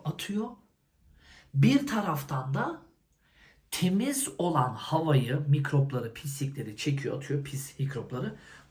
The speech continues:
Dışarıdan içeriye temiz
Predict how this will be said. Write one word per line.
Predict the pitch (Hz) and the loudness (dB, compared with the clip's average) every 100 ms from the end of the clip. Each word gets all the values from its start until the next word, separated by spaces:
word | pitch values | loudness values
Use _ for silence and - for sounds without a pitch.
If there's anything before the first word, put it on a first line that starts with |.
| 143 | 2
Dışarıdan | 139 - 208 202 175 160 143 | 4 2 -2 -4 -4 -4 -4
içeriye | 175 - 202 190 190 214 277 - _ - _ - | -4 -4 -2 -2 -2 -2 -4 -12 _ -20 _ -10
temiz | - 208 190 247 214 - - | -2 2 2 0 -2 -2 -6